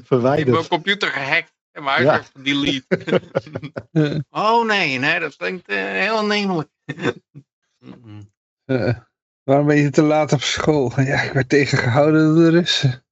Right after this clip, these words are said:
Speaker 3: <laughs>
Speaker 2: Volgende.
Speaker 3: Ja, dat is een nieuw, eh, onderzoek dat, eh, toont aan dat covid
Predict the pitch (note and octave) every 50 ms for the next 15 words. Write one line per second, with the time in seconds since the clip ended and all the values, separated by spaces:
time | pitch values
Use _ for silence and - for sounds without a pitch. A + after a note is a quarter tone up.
0 | _ _ _ _ _ _ A2 A2 _ B2+ A2+ - - - C3+ B2+ - - _ _
1 | _ _ _ _ _ _ E3 C#3+ - - - - - - - _ _ _ - -
2 | - - - _ _ _ _ _ _ _ D3+ D#3 D#3+ C#3+ C#3 A#2 A2 - _ _
3 | _ _ _ _ _ _ _ C#3+ C#3+ - A2+ A2 C3 C3 - - D3+ D#3 D#3+ E3+
4 | F3 F3 E3+ E3+ E3 D#3+ D#3+ E3 D#3+ E3+ E3+ E3+ D#3+ - - F#3 F3 - _ -
5 | D#3 D3+ - D#3+ D#3 D#3 D#3 D3 - - D#3 D3+ D3+ D3 D3 D3 D3+ D#3+ D#3 D3+
6 | D3+ - - - - E3 E3+ E3 D#3 - - D#3+ D3+ - - -